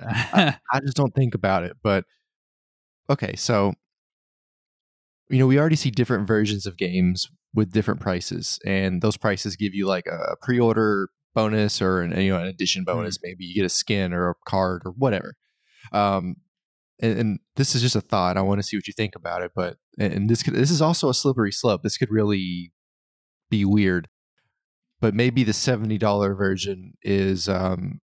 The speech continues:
Speaker 2: the basic version of the game, so it's only thirty F P S instead of sixty, or maybe it, uh, it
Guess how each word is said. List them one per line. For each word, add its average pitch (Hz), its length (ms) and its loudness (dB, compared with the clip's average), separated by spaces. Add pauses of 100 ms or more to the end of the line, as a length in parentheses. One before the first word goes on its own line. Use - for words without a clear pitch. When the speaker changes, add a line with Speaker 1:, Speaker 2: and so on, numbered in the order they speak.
(160)
Speaker 2:
the 107 140 -2
basic 107 440 -2
version 98 340 0
of 95 80 -2
the 92 80 -4
game, 107 320 0
so 95 400 2
it's 101 160 0
only 98 440 0
thirty 101 440 0
F 98 160 -2
P 95 180 -2
S 85 220 -4
instead 95 200 -2
of 90 80 -2
sixty, 87 560 -6
or 92 140 -2
maybe 98 380 2
it, 90 160 0
uh, 95 200 2
it 87 160 -4